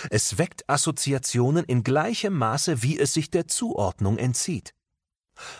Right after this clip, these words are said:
Luther sieht das Vertraute im Unvertrauten,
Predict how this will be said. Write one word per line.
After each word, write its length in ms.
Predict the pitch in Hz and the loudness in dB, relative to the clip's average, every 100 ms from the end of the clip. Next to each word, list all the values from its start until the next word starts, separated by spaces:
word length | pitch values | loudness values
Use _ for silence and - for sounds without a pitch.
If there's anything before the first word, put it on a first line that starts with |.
| - | -6
Luther 480 | 92 117 123 120 110 | 2 2 4 4 2
sieht 340 | - 147 151 | 2 -2 -2
das 160 | - - | -2 -2
Vertraute 600 | - - - 120 127 127 | -2 -4 -4 -2 0 0
im 160 | 117 120 | 0 2
Unvertrauten, 920 | 139 113 - 85 82 71 - - | 2 2 -2 -8 -8 -10 -10 -16